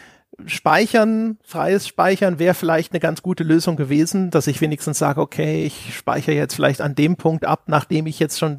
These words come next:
irgendwelche vorbereitenden Handgriffe erledigt habe und dann kann ich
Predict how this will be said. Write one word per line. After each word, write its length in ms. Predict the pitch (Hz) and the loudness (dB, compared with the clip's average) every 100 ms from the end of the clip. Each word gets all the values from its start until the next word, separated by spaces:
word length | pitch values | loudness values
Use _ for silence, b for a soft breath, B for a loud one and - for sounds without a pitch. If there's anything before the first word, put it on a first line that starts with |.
| - | 0
irgendwelche 380 | 170 160 156 156 | 0 2 0 0
vorbereitenden 840 | - 165 165 147 147 160 147 139 | 4 4 4 2 0 -2 -4 -2
Handgriffe 460 | 147 170 - 151 147 | -4 -4 -4 -2 0
erledigt 420 | 139 139 147 - | 0 0 -2 -6
habe 220 | 120 143 | -4 -2
und 80 | 143 | -2
dann 140 | 147 | -4
kann 180 | - 147 | -4 -2
ich 240 | 143 - | -4 -8